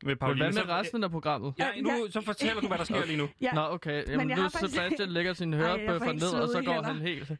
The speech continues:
Speaker 1: Så går
Speaker 3: Ej.
Speaker 1: han hen til Pauline, de lægger ar-,
Speaker 3: Jamen, jeg
Speaker 1: øh,
Speaker 3: kan jo
Speaker 1: arme
Speaker 3: ikke engang
Speaker 1: på
Speaker 3: lægge derned,
Speaker 1: bordet.
Speaker 3: ja, fordi der er mikrofoner i
Speaker 1: Nej,
Speaker 3: vejen.
Speaker 1: Sebastian snyder lidt her, fordi at
Speaker 2: Så går
Speaker 1: han,
Speaker 2: jeg herover, den
Speaker 1: at,
Speaker 2: her
Speaker 1: fordi at på grund af, hvordan studiet er indrettet, så kan han
Speaker 3: Du må
Speaker 1: ikke
Speaker 3: ikke
Speaker 1: lægge
Speaker 3: låse,
Speaker 1: hånden
Speaker 3: vel?
Speaker 1: ned.
Speaker 2: Nej, ingen låse.
Speaker 3: Altså, jeg har
Speaker 1: Okay,
Speaker 3: lidt svedige
Speaker 1: så
Speaker 3: hænder, det må du, øh.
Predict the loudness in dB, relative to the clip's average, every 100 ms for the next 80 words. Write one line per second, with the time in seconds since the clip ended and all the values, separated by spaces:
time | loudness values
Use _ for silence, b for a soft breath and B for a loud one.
0 | B B B B -4 0 2 2 0 -2
1 | 0 0 2 2 0 0 0 2 2 2
2 | 0 0 0 2 2 2 0 0 0 -2
3 | -4 0 2 4 2 0 -2 -4 -2 -2
4 | -2 -2 -4 -4 -2 0 2 0 0 0
5 | 0 -2 -4 -2 0 2 2 0 2 0
6 | -2 -4 0 0 0 -2 -2 -2 -8 -8
7 | -8 -8 -2 0 2 2 2 0 2 2
8 | 2 2 -2 -4 0 2 2 0 -4 -10
9 | -6 0 2 2 2 2 0 0 0 -2
10 | -4 -4 0 2 2 2 2 0 2 0
11 | 0 -2 -2 -8 -12 -14 -14 -12 -4 -2
12 | 0 0 2 2 2 2 2 2 4 2
13 | 0 0 -2 -2 -4 -6 -8